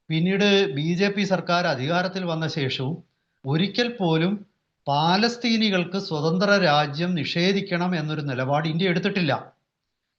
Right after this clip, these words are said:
ഇതൊക്കെ തന്നെ ഈ പിന്നെ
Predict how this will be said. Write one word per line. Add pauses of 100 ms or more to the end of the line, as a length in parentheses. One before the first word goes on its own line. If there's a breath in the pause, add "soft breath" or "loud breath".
ഇതൊക്കെ (100)
തന്നെ (420)
ഈ (920)
പിന്നെ